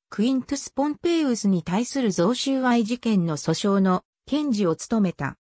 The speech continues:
裁判官は検察官の権威が自分たちにとって何の意味もないことを示すために、ポンペイウスに無罪判決を下した。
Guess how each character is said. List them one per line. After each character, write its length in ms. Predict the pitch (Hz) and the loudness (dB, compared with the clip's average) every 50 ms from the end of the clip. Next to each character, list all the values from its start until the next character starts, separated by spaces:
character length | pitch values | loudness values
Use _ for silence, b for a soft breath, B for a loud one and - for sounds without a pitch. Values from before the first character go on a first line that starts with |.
| _ _ _ _ _ _ _ _ _ | _ _ _ _ _ _ _ _ _
裁 320 | - - - 214 269 311 302 | -12 -6 -2 -2 0 0 0
判 180 | 294 311 285 | 0 -2 0
官 220 | - 233 202 185 175 | 0 0 2 2 2
は 140 | 170 160 | 2 0
検 220 | - - 214 254 277 | 0 0 -2 0 0
察 240 | - 294 294 - - | -2 -4 -6 -6 -4
官 240 | - 262 240 214 | -2 0 2 4
の 120 | 196 180 - | 2 2 0
権 320 | - 214 233 247 240 220 | 0 2 2 4 4 4
威 80 | 202 185 | 4 2
が 80 | 170 160 | 2 0
自 180 | 156 - 165 | 0 0 0
分 220 | 160 214 247 254 233 | 0 2 2 0 2
た 140 | - 214 208 | 0 -2 0
ち 140 | - 196 | 2 2
に 140 | 180 170 165 | 2 2 0
と 120 | - 190 190 | 0 -2 -4
っ 40 | |
て 300 | - _ - 170 160 156 _ _ _ _ - | -4 _ -2 -2 -2 -2 _ _ _ _ -2
何 260 | 175 185 262 339 349 | 0 0 0 0 0
の 140 | 320 262 208 | 0 0 0
意 140 | 202 226 254 | 2 2 0
味 100 | 277 269 | 0 2
も 140 | 220 202 190 | 2 2 4
な 120 | 202 - | 2 2
い 100 | 269 262 | 0 -2
こ 120 | - - 196 | -4 -6 -4
と 160 | - 214 196 | -2 0 0
を 80 | 185 | 0
示 340 | 165 - - 180 185 233 247 | 0 0 0 0 0 0 0
す 120 | - - - | -2 -2 -2
た 100 | 214 196 | 0 2
め 160 | 185 185 175 | 2 2 2
に、 220 | 165 160 160 - _ _ _ _ | 0 -2 -2 -4 _ _ _ _
ポ 160 | - 175 254 | -2 -2 0
ン 60 | 320 | -2
ペ 240 | - - 294 277 262 | -2 -2 0 2 2
イ 20 | |
ウ 140 | 226 196 185 | 4 2 2
ス 160 | - - 180 | 0 0 0
に 200 | 165 156 175 190 - _ _ _ - | 0 0 0 -2 -4 _ _ _ -4
無 140 | 190 175 175 | -2 0 0
罪 240 | 226 254 285 285 | 2 0 0 -2
判 240 | 269 269 277 277 254 | -2 -2 -2 -2 -2
決 340 | - - 233 214 - - 180 | -2 -2 -4 -2 0 0 2
を 140 | 165 165 156 | 2 2 0
下 240 | - 185 - 165 156 | -2 -6 -6 -6 -6
し 140 | - - | -6 -6
た。 200 | - 156 139 - | -4 -4 -4 -4